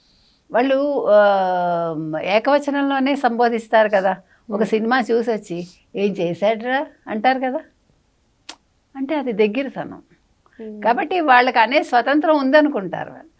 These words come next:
Speaker 1: అంటే ఇక్కడ కొండా సురేఖ విషయం వేరనుకోండి, జనరల్గా చెప్తున్నా. కాబట్టి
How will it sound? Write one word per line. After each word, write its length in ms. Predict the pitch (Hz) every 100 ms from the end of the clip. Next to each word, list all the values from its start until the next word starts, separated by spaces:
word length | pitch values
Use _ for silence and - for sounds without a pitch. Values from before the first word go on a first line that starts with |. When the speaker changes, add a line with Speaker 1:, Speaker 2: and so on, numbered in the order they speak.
| _ -
Speaker 1:
అంటే 120 | 240
ఇక్కడ 160 | 269 165
కొండా 340 | 160 156 226
సురేఖ 380 | - 269 269 269
విషయం 320 | 254 - 226
వేరనుకోండి, 560 | 202 226 220 196 180 214
జనరల్గా 440 | 180 170 196 208
చెప్తున్నా. 600 | 202 165 - 165 160 277 - - _ _ _ _
కాబట్టి 720 | 175 185 240 294 269 277 254